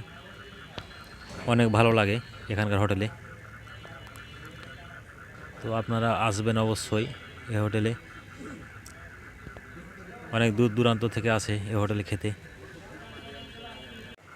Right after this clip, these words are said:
তো আমাদের এই চ্যানেলটি অবশ্যই সাবস্ক্রাইব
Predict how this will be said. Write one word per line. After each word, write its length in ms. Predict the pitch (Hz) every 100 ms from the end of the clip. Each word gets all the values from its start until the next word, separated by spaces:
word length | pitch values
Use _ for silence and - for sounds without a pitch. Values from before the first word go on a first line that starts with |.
| - - 175 180 165 - - - - - - - - - - -
তো 60 | 117 113
আমাদের 260 | 117 113 113
এই 120 | 110 101
চ্যানেলটি 320 | 117 113 104
অবশ্যই 380 | 113 110 - 117 -
সাবস্ক্রাইব 340 | 110 - 110